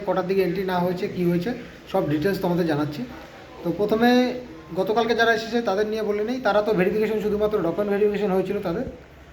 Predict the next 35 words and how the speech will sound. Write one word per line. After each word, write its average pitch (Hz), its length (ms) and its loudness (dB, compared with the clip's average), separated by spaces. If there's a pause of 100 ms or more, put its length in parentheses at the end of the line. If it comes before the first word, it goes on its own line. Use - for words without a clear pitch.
(140)
আর 196 240 4
আজকে 202 500 2
তাদের 247 480 4 (540)
মেডিকেল 214 400 2
যেটা 226 200 4
আছে, 220 180 2
মেডিকেল, 226 520 2
ফুল 220 200 -6
বডি 220 220 0
মেডিকেল 214 320 2
হলো, 202 340 2 (440)
কিন্তু 277 600 2
একদম 214 400 2
সন্ধ্যার 202 440 2
দিকে 240 160 0
তাদেরকে 220 360 2
নিয়ে 214 220 4
যাওয়া 220 260 6
হয়, 277 140 4 (500)
যে 170 160 -2
ব্লাড 185 380 2
টেস্ট, 233 320 2
ইউরিন 240 520 4
আর 185 340 6
যে 196 140 4
এক্স-রে, 185 380 0 (500)
এই 196 120 2
বিষয়গুলোর 220 460 2
জন্য 233 220 4
বাইরে 185 320 6
নিয়ে 196 200 2
যাওয়া 196 200 4
হয় 285 160 4 (160)
সন্ধ্যার 170 260 0
সময়। 127 260 -6